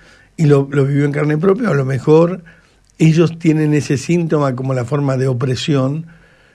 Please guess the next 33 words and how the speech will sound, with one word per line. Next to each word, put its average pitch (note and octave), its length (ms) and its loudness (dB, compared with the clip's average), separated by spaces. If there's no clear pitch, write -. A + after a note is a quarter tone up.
y C#3 140 -2
saben D#3 560 2
lo C#3+ 140 0
que D3+ 360 0
es, D#3 180 -8
y C#3+ 240 -6
se C#3 140 -6
la B2+ 140 -2
llevan C#3+ 280 -2
por D#3+ 160 2
el C#3 100 -2
tema D#3 180 -2
de D3+ 60 0
las D3+ 120 -4
mujeres C#3+ 340 -2
o C#3 60 -2
de C#3 60 -2
los C#3+ 220 -2
hombres C#3 280 -2
maltratados D3+ 680 0
y D#3 80 0
no E3 180 4
de E3 80 4
un C#3 160 0
pueblo C#3+ 360 2
maltratado. A#2 520 -8
Pero B2+ 180 -6
realmente D#3 680 -4
tendría C#3+ 320 -4
que C3+ 120 -6
actuar C#3+ 280 0
el D3 120 0
inadi D#3 480 -2